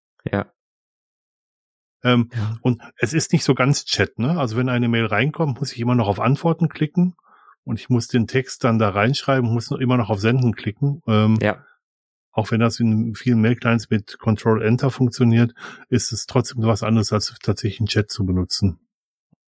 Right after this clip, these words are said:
Speaker 1: Ja.
Speaker 2: Es ist immer wieder eine neue Kommu-, Kommunikation, also ich muss
Speaker 1: Mhm.
Speaker 2: immer wieder auf eine neue Nachricht antworten.
Speaker 1: Ja, das ist richtig, ja. Wobei jetzt die, ich, mm, ich sag mal, der,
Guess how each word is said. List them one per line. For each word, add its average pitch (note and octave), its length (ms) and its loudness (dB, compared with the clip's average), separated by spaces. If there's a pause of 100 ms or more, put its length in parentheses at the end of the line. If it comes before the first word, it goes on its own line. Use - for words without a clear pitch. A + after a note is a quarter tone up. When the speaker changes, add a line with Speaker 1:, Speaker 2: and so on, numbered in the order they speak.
(680)
Speaker 1:
Ja. G2 320 2 (460)
Speaker 2:
Es G2+ 80 -4
ist A2+ 160 -2
immer B2+ 180 2
wieder C3 160 0
eine A#2+ 160 2
neue A#2 240 2
Kommu-, A2+ 300 0
Kommunikation, A2 720 -2
also F#2+ 160 -4
ich - 80 -18
muss G2+ 120 -8
Speaker 1:
Mhm. G2 60 0
Speaker 2:
immer A2 160 2
wieder G#2+ 120 0
auf G2 100 -4
eine G#2 160 2
neue G#2 220 2
Nachricht G2+ 400 -2
antworten. F#2 460 -8 (400)
Speaker 1:
Ja, G2 220 0 (200)
das G#2 180 -2
ist - 80 -8
richtig, G2+ 440 -4 (120)
ja. - 160 -2 (680)
Wobei G2 240 0
jetzt - 260 -4
die, G2 240 2
ich, F#2 220 -6
mm, D#2 500 -8 (140)
ich G2+ 340 -10
sag G#2 180 -2
mal, G2 200 2
der, F#2 460 0